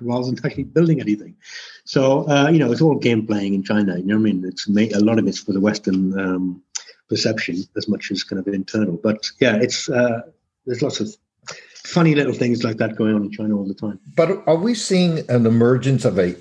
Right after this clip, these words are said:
Speaker 2: if you will, not to use the old phrase, new urbanism, but a, a different kind of urbanism, particularly, uh, um, you know, I read a lot of Chinese science fiction, and, um,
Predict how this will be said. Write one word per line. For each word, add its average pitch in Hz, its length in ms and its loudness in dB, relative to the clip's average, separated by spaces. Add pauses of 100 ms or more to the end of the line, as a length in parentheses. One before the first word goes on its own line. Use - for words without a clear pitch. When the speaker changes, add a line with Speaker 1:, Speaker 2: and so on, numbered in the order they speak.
Speaker 2:
if 98 160 -2
you 104 120 2
will, 104 460 0 (160)
not 101 260 0
to 123 80 0
use 101 280 0
the 95 220 -2
old 101 320 0 (420)
phrase, 98 460 -2
new 110 300 2
urbanism, 98 800 0 (560)
but 110 160 2
a, 113 320 0
a 113 40 0
different 151 460 0
kind 139 240 0
of 127 80 -2
urbanism, 135 500 2
particularly, 135 720 0 (480)
uh, 107 220 -2
um, 104 500 2
you 113 100 2
know, 101 180 4
I 101 80 4
read 107 240 2
a 107 40 2
lot 104 160 4
of 90 100 -4
Chinese 101 440 0
science 95 320 -2
fiction, 80 500 -8 (100)
and, 85 440 -4
um, 80 500 -6